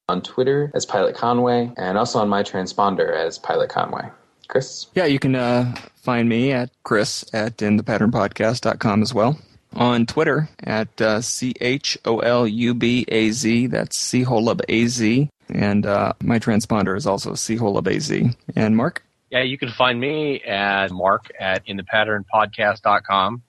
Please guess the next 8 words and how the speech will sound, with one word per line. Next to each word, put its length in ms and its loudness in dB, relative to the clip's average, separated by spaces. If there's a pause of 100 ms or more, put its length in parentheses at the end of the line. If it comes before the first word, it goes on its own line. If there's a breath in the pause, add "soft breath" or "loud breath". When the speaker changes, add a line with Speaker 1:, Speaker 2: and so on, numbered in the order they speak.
(120)
Speaker 3:
Student 420 -2
Pilot 340 0
Mark 380 -4
on 220 -8
Twitter, 420 -2 (240)
and 600 0
M 280 0 (140)
Lacoste 880 -2